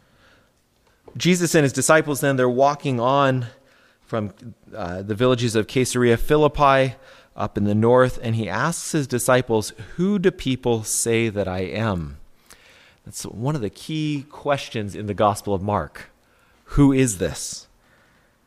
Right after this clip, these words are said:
Remember, after he calms the storm in Mark four, the disciples ask, "Who then is this that even the wind and the seas obey him?"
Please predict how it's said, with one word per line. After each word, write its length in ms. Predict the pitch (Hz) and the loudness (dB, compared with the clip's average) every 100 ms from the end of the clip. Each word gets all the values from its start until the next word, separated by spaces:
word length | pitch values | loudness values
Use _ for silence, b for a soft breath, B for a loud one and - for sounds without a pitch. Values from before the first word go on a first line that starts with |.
| _ - | _ -6
Remember, 360 | 117 120 123 | 0 2 6
after 280 | 120 120 131 | 4 4 0
he 140 | 117 | 0
calms 360 | 101 127 127 117 | 2 4 4 4
the 100 | 117 | -2
storm 300 | - 127 120 | 2 4 4
in 80 | 110 | 4
Mark 220 | 107 110 | 2 0
four, 200 | - 117 | 2 2
the 80 | 107 | 2
disciples 460 | 98 110 107 104 | 2 0 2 0
ask, 300 | 101 101 - | 0 0 -2
"Who 180 | - 143 | 0 2
then 200 | 139 131 | 4 2
is 240 | 113 131 107 | 2 0 0
this 180 | 104 - | 0 -2
that 120 | 90 | -2
even 340 | 131 151 151 | 0 2 4
the 100 | 131 | 4
wind 260 | 120 127 127 | 2 0 0
and 120 | 117 | -2
the 60 | 110 | -2
seas 420 | - 120 117 98 | -4 -4 -6 -6
obey 400 | 104 95 107 123 | -6 -4 -4 -4
him?" 360 | 123 78 78 | -6 -8 -10